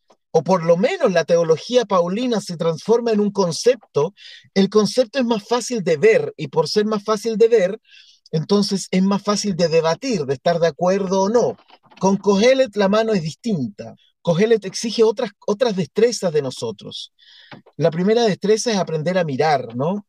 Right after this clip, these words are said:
Las, la destreza de poder ver qué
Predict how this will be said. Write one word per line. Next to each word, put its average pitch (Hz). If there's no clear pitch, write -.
Las, 131
la 131
destreza 160
de 147
poder 147
ver 147
qué 165